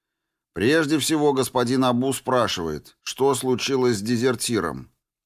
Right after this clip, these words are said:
«Он погиб», просто сказал Рябой. «Обычное дело в зоне». «Точно?»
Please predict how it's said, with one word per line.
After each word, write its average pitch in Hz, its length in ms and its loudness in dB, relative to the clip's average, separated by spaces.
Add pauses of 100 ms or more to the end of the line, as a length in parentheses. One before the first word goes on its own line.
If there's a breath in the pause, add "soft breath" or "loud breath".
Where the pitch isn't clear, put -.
(500)
«Он 143 260 -6
погиб», 139 480 -2 (360)
просто 110 360 -4
сказал 85 440 -2
Рябой. 73 420 -8 (680)
«Обычное 127 640 -4
дело 117 340 0
в 101 60 -4
зоне». 90 440 -6 (260)
«Точно?» 131 760 0